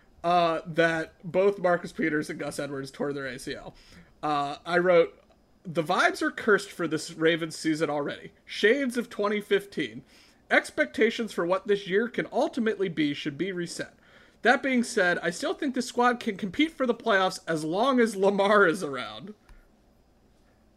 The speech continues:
I don't wanna go all Jeremy Roenick and say, "Once again, I am right in my analysis," but I feel like, I don't know if I was just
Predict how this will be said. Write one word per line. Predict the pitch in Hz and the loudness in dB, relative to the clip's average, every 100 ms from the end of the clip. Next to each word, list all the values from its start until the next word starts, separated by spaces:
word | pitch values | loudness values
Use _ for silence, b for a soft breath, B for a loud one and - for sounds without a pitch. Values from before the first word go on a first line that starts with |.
| _ _ | _ _
I | 180 | 2
don't | 175 240 | 4 6
wanna | 226 214 | 6 6
go | 185 196 | 4 6
all | 196 | 6
Jeremy | 185 190 196 190 180 | 6 6 6 6 4
Roenick | 180 185 185 | 6 4 2
and | 165 | -2
say, | 170 165 | 0 0
"Once | 175 175 | 0 -4
again, | 160 175 | -4 0
I | 175 | 2
am | 170 151 | 2 2
right | 170 | 2
in | 156 | 2
my | 165 160 | -2 0
analysis," | 160 170 160 160 156 175 | 0 0 -2 -4 -8 -4
but | 170 175 | 0 4
I | 185 | 4
feel | 254 277 | 8 8
like, | 254 233 202 - B B B _ _ - - - - - - - | 8 6 4 0 B B B _ _ -16 -16 -16 -18 -18 -18 -2
I | 202 220 | 4 8
don't | 247 240 | 8 6
know | 233 233 | 6 6
if | 214 | 6
I | 202 | 4
was | 202 202 | 4 2
just | 202 202 180 | 2 2 2